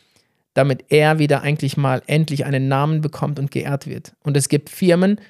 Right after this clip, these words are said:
die nicht so geil sind, weil sie eine, so eine krasse Firma sind, sondern weil Gott die Firma baut, und zwar zum Nutzen und zum Mehrwert eines Landes, eines Volkes. Und nicht nur, um eine einzelne Familie oder sonst jemanden zu bereichern.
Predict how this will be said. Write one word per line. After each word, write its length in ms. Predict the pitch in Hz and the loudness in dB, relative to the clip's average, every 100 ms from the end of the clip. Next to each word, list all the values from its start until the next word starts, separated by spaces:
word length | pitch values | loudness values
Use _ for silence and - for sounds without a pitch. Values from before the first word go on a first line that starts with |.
| _ _ _ _ 147 | _ _ _ _ -2
die 80 | |
nicht 220 | 151 156 - | 0 -2 -2
so 100 | 147 | 2
geil 300 | 143 151 165 | 4 4 2
sind, 140 | 147 | 0
weil 140 | 139 135 | 0 0
sie 80 | |
eine, 180 | 139 131 | -2 -2
so 120 | 143 | -2
eine 100 | 135 | -4
krasse 280 | 131 139 139 | -2 -4 -4
Firma 360 | - 214 202 147 | 0 2 2 2
sind, 200 | 135 135 | 0 0
sondern 340 | 135 135 131 - _ _ _ - | -2 -2 -4 -10 _ _ _ -4
weil 280 | 139 135 135 | 2 2 4
Gott 200 | 147 151 | 2 2
die 80 | 139 | -2
Firma 280 | 165 156 | 0 0
baut, 540 | 143 135 143 202 - - _ - | 2 2 2 0 -6 -20 _ -8
und 100 | 139 | -4
zwar 300 | 151 139 135 | 0 0 0
zum 300 | - 143 143 | -2 -2 2
Nutzen 400 | 156 175 - 143 | 2 2 -2 -2
und 140 | 135 | -2
zum 180 | - 131 | -2 0
Mehrwert 300 | 131 143 131 | 2 2 2
eines 240 | 123 - | -2 -2
Landes, 400 | 131 127 147 147 | 0 0 0 0
eines 260 | 120 135 - | 0 -2 -4
Volkes. 640 | - 135 151 - - - - _ _ _ _ | -2 0 0 -2 -8 -12 -18 _ _ _ _
Und 240 | 139 135 160 | -4 -2 2
nicht 300 | 160 - 147 | 2 0 -4
nur, 140 | 131 | -2
um 140 | 143 143 | -2 0
eine 260 | 139 127 | 0 0
einzelne 480 | 135 139 - - 139 | 0 0 -2 -4 -4
Familie 520 | - 131 151 180 151 | -2 -2 0 0 2
oder 140 | 135 131 | 2 2
sonst 240 | 139 156 | 2 2
jemanden 260 | 131 127 131 | 0 0 -2
zu 140 | 143 | -2
bereichern. 540 | 139 123 143 - 123 | 0 0 0 -2 -6